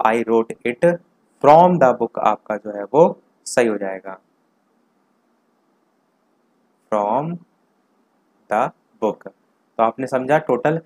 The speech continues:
तीन यहाँ पर condition है, किसी जगह के sense में, किसी समय से या किसी समय के sense में, या किसी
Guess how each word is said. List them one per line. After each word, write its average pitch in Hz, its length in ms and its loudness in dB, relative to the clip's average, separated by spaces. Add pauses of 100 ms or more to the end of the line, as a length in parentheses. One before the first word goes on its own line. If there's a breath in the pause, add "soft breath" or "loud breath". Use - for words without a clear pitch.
(280)
तीन 175 180 2
यहाँ 147 180 0
पर 127 160 -4
condition 113 500 -8
है, 113 80 -8
किसी 110 240 -10
जगह 113 380 -2
के 139 140 -4
sense 139 420 -8
में, 143 240 -8 (440)
किसी 110 360 -6
समय 131 380 -6
से 139 340 -4 (680)
या 113 180 0 (880)
किसी 117 200 -8
समय 117 340 -6
के 147 120 -4
sense 135 380 -10
में, 127 220 -8 (320)
या 120 120 -4
किसी 131 400 -10